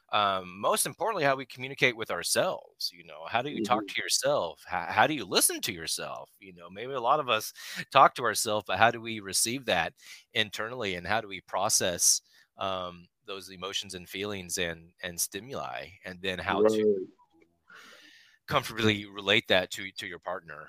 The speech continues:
Speaker 1: um, I think was really, really important. So it's all been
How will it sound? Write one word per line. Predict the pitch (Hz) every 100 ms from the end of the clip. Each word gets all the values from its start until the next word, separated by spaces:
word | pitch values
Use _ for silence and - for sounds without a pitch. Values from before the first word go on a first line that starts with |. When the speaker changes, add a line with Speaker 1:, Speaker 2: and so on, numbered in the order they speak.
| - 90
Speaker 1:
um, | 82 80 78 78 _ _ _ _ _
I | 87
think | 90 92
was | 85 82 - - _
really, | 110 113
really | 95 90
important. | 82 - 82 76
So | - 92
it's | 185
all | 196
been | 139 127 104 98